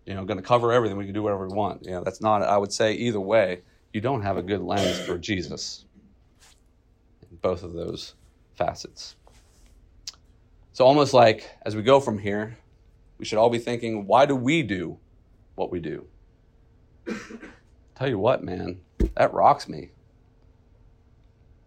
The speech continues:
We could obey for the complete wrong reasons. Do you think for one second God wants that from you?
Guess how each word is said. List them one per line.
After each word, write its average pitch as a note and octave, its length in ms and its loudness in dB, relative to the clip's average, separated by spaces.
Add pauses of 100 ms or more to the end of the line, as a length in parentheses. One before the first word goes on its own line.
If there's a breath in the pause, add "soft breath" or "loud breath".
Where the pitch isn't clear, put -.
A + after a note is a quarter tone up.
(180)
We A2 100 -10
could B2 220 -4 (220)
obey A2 600 6 (840)
for - 140 -4
the G2+ 100 -4
complete E3+ 520 -2
wrong D#3+ 280 4
reasons. D#3+ 640 2 (540)
Do B2 80 -10
you D3+ 60 -4
think E3 260 2
for D3 100 2
one D#3 280 4
second D3 420 2
God A#2+ 260 8
wants B2+ 220 0
that F#2+ 200 0
from E2 160 -10
you? D#2 200 -14